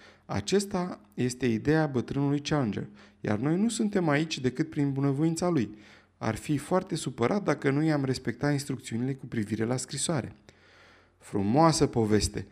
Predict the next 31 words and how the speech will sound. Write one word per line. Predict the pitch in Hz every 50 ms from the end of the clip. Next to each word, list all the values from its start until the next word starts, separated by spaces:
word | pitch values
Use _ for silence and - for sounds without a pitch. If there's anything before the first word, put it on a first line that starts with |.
| - _ _ -
a | - 107
strigat | 104 - - 117 104 113 110 104 -
atunci | 101 - - 117 113 -
profesorul | - - 107 98 - 120 110 - 107 101 101
Summerlee | 101 - 113 113 113 113 110 117 120
cu | 120 -
străjnicie. | 110 - - 127 123 117 131 135 131 - - 104 87 - - - - - - - - - _
"Și | - - - 107
la | 104 107 104
Londra | 123 156 196 214 196 175 160
m-a | 143 135 131 123
izbit | 117 110 110 120 135 135 -
absurditatea | 120 - - - - 117 107 107 107 104 - 107 101 104 107
lui, | 104 101 95 92 - - - - - - _
dar | - - 98 101
fie-mi | - - - 190 214 202 190
îngăduit | 170 151 135 127 107 117 143 160 -
să | - 165
mărturisesc | 147 131 120 117 - 117 110 101 101 - - 151 156 - -
că | - 127
mi | 117 113 117 110
se | - - 110
pare | 104 - - 156 165 156 147
și | 135 - -
mai | 202 196 196 175
absurd | 135 - - - - - 113 120 135 143 - - - - - - - -
după | - 117 110 - -
o | 113 113
mai | 117 120 123 120 117 113
îndelungată | 113 110 104 117 107 104 107 107 110 147 160 160 - 165 160 160 - -
cercetare. | - - - 117 - - 120 107 - - 113 95 - - -